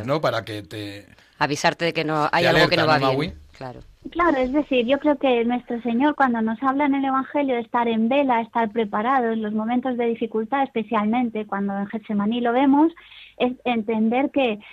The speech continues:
Speaker 3: si a mí me va a venir de pronto una sorpresa de estas, <laughs> de terribles, pues si yo no estoy en vela, si no tengo un corazón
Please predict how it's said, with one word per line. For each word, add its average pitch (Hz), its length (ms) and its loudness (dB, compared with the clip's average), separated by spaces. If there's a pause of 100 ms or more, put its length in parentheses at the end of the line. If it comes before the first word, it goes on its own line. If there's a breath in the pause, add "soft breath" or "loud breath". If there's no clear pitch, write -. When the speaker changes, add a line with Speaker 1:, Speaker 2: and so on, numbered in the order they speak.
(120 loud breath)
Speaker 3:
si 240 80 -2
a 220 60 2
mí 233 140 4
me 277 140 6
va 285 160 6
a 269 40 6
venir 269 320 6
de 220 120 0
pronto 233 360 0
una 247 500 0
sorpresa 254 580 2
de 240 100 6
estas, 226 340 0
<laughs> 311 920 8
de 254 380 6
terribles, 294 560 2
pues 202 340 2
si 208 180 -2
yo 214 140 0
no 277 200 4
estoy 277 320 0
en 247 140 2
vela, 269 340 2
si 226 80 -2
no 214 100 -4
tengo 269 220 2
un 262 80 2
corazón 240 640 -2